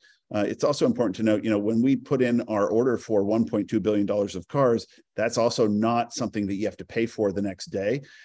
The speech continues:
What that does is it gets everybody's attention, and then you get to go talk to all the car companies. And there's right now seventeen different manufacturers that make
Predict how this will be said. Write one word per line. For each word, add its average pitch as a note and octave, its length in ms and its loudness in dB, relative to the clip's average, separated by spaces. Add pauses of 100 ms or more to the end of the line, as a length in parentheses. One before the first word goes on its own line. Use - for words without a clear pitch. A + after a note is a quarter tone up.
(320)
What B2 200 0
that G#2+ 160 2
does C3 240 4
is G2+ 140 -2
it G#2 160 -2 (100)
gets A#2 220 0
everybody's G#2 380 0
attention, A#2 460 -2
and G#2+ 100 0
then A2 60 2
you A2 100 -2
get A2+ 160 0
to G#2 60 -10
go G#2 100 0
talk A#2 320 -2
to A#2+ 80 0
all G#2 160 2
the G#2+ 80 -4
car B2 220 0
companies. G#2 440 -4
And G#2+ 100 0
there's G#2+ 280 -2 (280)
right A#2+ 220 2
now G#2 200 -2
seventeen B2 580 0
different A2+ 340 -2
manufacturers G#2+ 680 -2
that A2 100 -6
make G#2 300 0